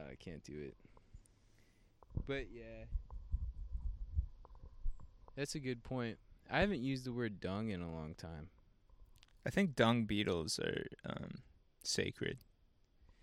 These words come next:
Speaker 1: That's o-, the only time I would use the word dung is if I
Speaker 2: Right.
Speaker 1: was talking about a dung beetle. Where do they live? Australia?
Speaker 2: I think they live all over.
Speaker 1: Hmm.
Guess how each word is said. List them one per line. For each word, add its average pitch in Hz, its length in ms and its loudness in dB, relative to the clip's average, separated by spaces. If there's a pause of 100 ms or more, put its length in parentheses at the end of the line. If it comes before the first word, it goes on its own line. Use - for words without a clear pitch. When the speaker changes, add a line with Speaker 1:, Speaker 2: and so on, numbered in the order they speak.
(260)
Speaker 1:
That's 156 260 6
o-, 196 140 8
the 143 160 4
only 143 220 4
time 131 280 2
I 117 80 4
would 107 160 2
use 113 220 4
the 110 100 0
word 98 320 2
dung 90 340 -2 (120)
is 104 160 -2
if - 140 -4
I 104 60 8
Speaker 2:
Right. 101 80 8
Speaker 1:
was 95 120 0
talking 101 280 2
about 90 200 2
a 80 80 0
dung 85 320 -2
beetle. 76 400 -4 (540)
Where 135 140 6
do 139 100 8
they 131 160 8
live? 117 280 4
Australia? 85 640 -2 (400)
Speaker 2:
I 147 60 -8
think 226 200 0
they 131 140 6
live 123 200 6
all 104 180 8
over. 123 360 0 (380)
Speaker 1:
Hmm. 110 200 -6